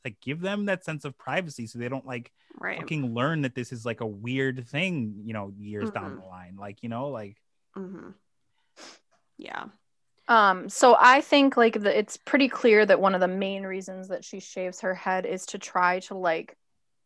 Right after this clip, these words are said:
Speaker 3: kind of desexualize herself and change herself enough that people will stop looking at her.
Speaker 2: Mm-hmm.
Speaker 3: Um, and I remember, like, one of the people who's being interviewed, he says, like,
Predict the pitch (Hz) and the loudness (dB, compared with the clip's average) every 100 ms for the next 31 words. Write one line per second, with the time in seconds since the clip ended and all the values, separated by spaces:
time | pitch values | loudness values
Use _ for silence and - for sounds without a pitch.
0 | _ - 233 208 190 240 277 277 233 226 | _ -10 -6 -6 -6 -4 -4 0 0 0
1 | - 208 202 208 - 196 190 202 190 214 | 0 0 0 -4 0 2 2 0 -6 -8
2 | 202 202 208 196 190 180 180 - 202 196 | -10 -8 -10 -6 -2 -2 -2 -8 -12 -4
3 | 180 180 - 185 - 196 185 175 175 - | -2 -2 -4 -6 -6 -12 -10 -10 -14 -14
4 | - 180 180 175 170 170 240 262 277 349 | -8 -6 -6 -10 -12 -10 -10 -10 -8 -10
5 | 403 _ _ _ - 220 214 185 196 - | -10 _ _ _ -8 -6 -6 -8 -10 4
6 | 220 208 196 185 185 - 214 220 233 247 | 8 10 8 6 0 2 6 8 8 8
7 | 254 254 247 233 - 202 190 - 202 208 | 10 10 12 10 8 6 4 0 0 4
8 | 208 196 202 185 185 185 175 _ _ - | 4 4 6 8 8 6 4 _ _ -8
9 | 214 208 202 202 190 190 190 185 185 190 | -2 0 0 -2 -4 -2 0 0 0 -2
10 | 185 - 214 196 190 175 180 170 165 175 | -4 -6 -6 0 4 4 2 2 2 2